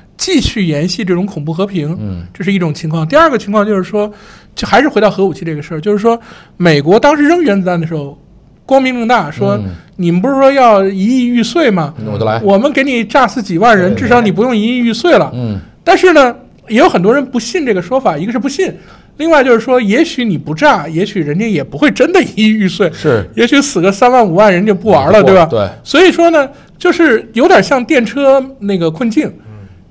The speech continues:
Speaker 1: 你炸死五万人，避免一亿玉碎，到底是不是相当于杀一个人救五个人，对吧？是能不能这么对比？
Speaker 2: 嗯。
Speaker 1: 所以这是第一个问题。我觉得，呃，在伦理、在这个残酷、在道德这个层面上，它不会有唯一答案。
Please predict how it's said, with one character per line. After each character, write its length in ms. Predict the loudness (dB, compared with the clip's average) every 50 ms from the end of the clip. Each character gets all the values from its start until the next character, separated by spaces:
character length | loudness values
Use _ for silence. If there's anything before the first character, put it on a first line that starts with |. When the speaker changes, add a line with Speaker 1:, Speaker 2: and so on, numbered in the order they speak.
| _ _ _ -8 -6 -4
Speaker 1:
你 60 | -2
炸 220 | 2 4 4 4
死 120 | 4 2 -2
五 120 | -2 0 2
万 200 | 4 4 4 4
人， 260 | 4 2 0 -2 -2
避 160 | -2 -2 0
免 200 | 0 0 0 0
一 80 | 0 0
亿 20 |
玉 160 | -2 -2 -2 -4
碎， 260 | -2 -2 -2 -2 2
到 200 | 2 2 2 2
底 140 | 2 -2 -4
是 200 | -4 -6 -4 -4
不 80 | -4
是 240 | -4 -2 -2 -2 -2
相 260 | -2 -2 -2 -2 0 2
当 220 | 0 0 0 -2
于 240 | -2 -4 -4 -6 -8 -10 -18 -20 -20 -20 _ _ _ _
杀 260 | -4 2 4 4 4
一 140 | 4 2 2
个 100 | 2 2
人 260 | 2 2 0 -2 -4 -2
救 180 | 0 0 0
五 240 | 0 0 -4 -6 -4
个 80 | -2 -2
人， 200 | -2 -2 -2 -4
对 100 | 0 2
吧？ 220 | 4 2 2 0 -8 -16 -20 -20 -20 -20 -20 -20 -20
是 260 | -10 0 2 2 4 4
能 120 | 2 0
不 60 | 0
能 120 | 0 0 0
这 80 | 0
么 80 | -4 -4
对 200 | -2 0 0 0
比？ 180 | 0 -2 -2 0
Speaker 2:
嗯。 60 | 0
Speaker 1:
所 120 | 2 2 4
以 40 |
这 140 | 4 4 4
是 60 | 4
第 120 | 4 4 2
一 60 | 2
个 60 | 4
问 100 | 2 4
题。 80 | 4 2
我 200 | 4 4 2 2
觉 180 | 4 4 4
得， 80 | 4 4 4 2 0 -4 -12 -14 -14 -16 -16 -14 -4
呃， 180 | 0 2 2 4
在 180 | 4 6 6 6
伦 260 | 6 6 6 6 6
理、 240 | 4 4 4 2 -2
在 380 | 2 4 6 6 6 6 4
这 180 | 4 2 2 2
个 180 | 2 0 -2 -2
残 260 | -2 -2 -2 -2 -2
酷、 180 | 0 -2 0
在 120 | 2 2 2
道 240 | 4 4 4 4 4
德 120 | 4 2
这 100 | 2 0
个 60 | -4
层 180 | -4 -6 -8 -6
面 120 | -6 -4
上， 140 | -4 -6 -6
它 100 | -6 -8
不 120 | -8 -6
会 120 | -4 -2 -2
有 100 | -2 -2
唯 180 | -4 -4 -6
一 60 | -4 -4
答 140 | -4 -4
案。 220 | -4 -6 -8 -10